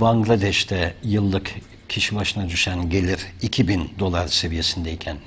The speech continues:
Nijerya'da bunun da aşağısında bin dolar seviyesindeyken, İngiltere'de bu rakam otuz bine, Amerika'da kırk bin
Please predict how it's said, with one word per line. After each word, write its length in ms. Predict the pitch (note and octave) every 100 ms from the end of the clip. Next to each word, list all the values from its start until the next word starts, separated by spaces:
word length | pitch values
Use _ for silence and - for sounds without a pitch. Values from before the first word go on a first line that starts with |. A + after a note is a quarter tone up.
| G#2 G2+
Nijerya'da 520 | - A2 G2 G2+ G2
bunun 240 | A2+ A2+
da 220 | G2 D#2 -
aşağısında 880 | G2 F2 - E2+ E2+ - E2+ A2+ G#2
bin 180 | C3+ A2+
dolar 260 | G2 F2
seviyesindeyken, 920 | E2 F#2+ F2 E2 F2+ E2+ E2 E2+ C3 D3+ D3 - - - - - - - -
İngiltere'de 640 | C3+ C3+ C#3 D3+ C3+ B2+ A#2+
bu 80 |
rakam 280 | B2 B2 A#2+
otuz 360 | A2 A2+ C3 C3
bine, 260 | C#3 E3+ - - - - - - - - - -
Amerika'da 540 | A2 A2 A2 A2 A2+
kırk 300 | - D3 D3
bin 180 | F2